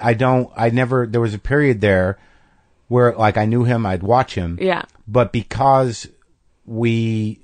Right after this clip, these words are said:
Speaker 1: talked about similar things, and he was, he had such a contagious delivery system
Speaker 2: Yeah.
Speaker 1: that I found it,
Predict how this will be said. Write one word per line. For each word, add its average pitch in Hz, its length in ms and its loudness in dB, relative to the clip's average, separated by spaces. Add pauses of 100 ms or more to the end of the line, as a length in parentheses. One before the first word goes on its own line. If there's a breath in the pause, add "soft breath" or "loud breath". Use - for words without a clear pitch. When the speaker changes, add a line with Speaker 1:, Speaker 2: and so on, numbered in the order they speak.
(120)
Speaker 1:
talked 127 320 0
about 104 240 0
similar 98 320 -4
things, 104 520 -2
and 104 220 -2
he 113 160 -4
was, 107 300 -4
he 113 200 -6
had 107 120 -4
such - 300 -4
a 127 60 -6
contagious 117 1120 -4 (760)
delivery 117 580 2
system 82 580 -8 (160)
Speaker 2:
Yeah. 180 280 -4 (120)
Speaker 1:
that 113 260 2
I 117 100 -2
found 117 320 -4
it, 107 280 -10